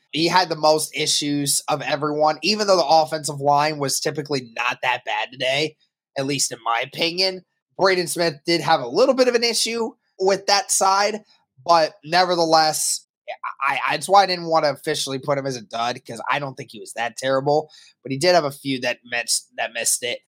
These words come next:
And the tight end play, I definitely will say, is a dud. I think it was probably due to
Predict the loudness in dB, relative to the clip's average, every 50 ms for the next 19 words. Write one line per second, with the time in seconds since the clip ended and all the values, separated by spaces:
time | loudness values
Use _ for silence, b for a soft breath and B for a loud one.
0 | _ _ _ _ _ _ _ 0 2 2 2 2 0 -2 -2 2 4 4 4 6
1 | 4 4 4 2 0 -2 -4 2 4 4 4 4 4 2 2 2 4 4 2 2
2 | 2 -4 -4 -2 0 2 2 2 2 2 2 2 2 2 0 -2 -4 -6 -4 -4
3 | -2 2 2 2 0 0 -6 _ _ _ _ _ _ _ _ _ 2 2 2 2
4 | 0 -2 -4 -4 -4 -2 -4 -4 -2 -2 -6 -6 -6 -6 0 2 4 4 4 2
5 | 0 0 0 -2 -2 -2 -8 -8 -6 -4 -2 -2 -4 -4 -6 -6 -4 -2 0 0
6 | 2 2 2 2 0 -2